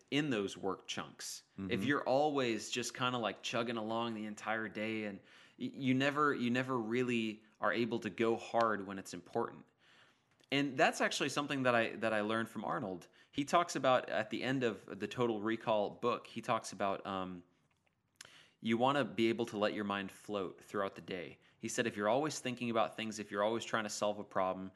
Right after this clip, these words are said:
Speaker 1: if you're always thinking about work, um, you're never able to be effective when it's time to be effective."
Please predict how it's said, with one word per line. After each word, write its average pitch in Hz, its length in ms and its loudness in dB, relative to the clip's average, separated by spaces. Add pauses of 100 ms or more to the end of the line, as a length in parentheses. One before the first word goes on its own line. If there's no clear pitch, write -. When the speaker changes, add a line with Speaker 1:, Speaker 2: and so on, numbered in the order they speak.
(220)
Speaker 1:
if - 80 -16
you're 107 80 4
always 110 200 2
thinking 110 300 -4
about 98 280 0
work, 95 400 -2 (380)
um, 95 460 0
you're 110 180 0
never 120 280 0
able 113 260 0
to - 100 -10
be 107 140 0
effective 95 560 -4
when 98 140 -6
it's - 160 -12
time 107 300 -4
to 101 60 -6
be 92 140 -6
effective." 92 560 -6